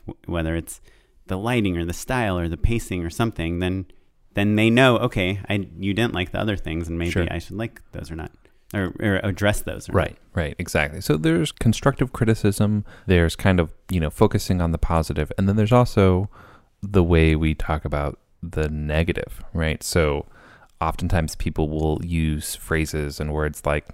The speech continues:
Speaker 2: "I didn't connect with it," or, "It just wasn't for me," or, "I didn't spark to it,"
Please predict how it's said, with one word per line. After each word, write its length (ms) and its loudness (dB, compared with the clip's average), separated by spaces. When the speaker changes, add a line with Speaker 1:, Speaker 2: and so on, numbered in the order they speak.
Speaker 2:
"I 60 2
didn't 220 2
connect 420 0
with 180 -6
it," 260 -6
or, 360 2
"It 100 0
just 200 2
wasn't 260 4
for 140 0
me," 580 2
or, 480 -2
"I 60 -2
didn't 200 -8
spark 500 -4
to 240 -8
it," 200 -6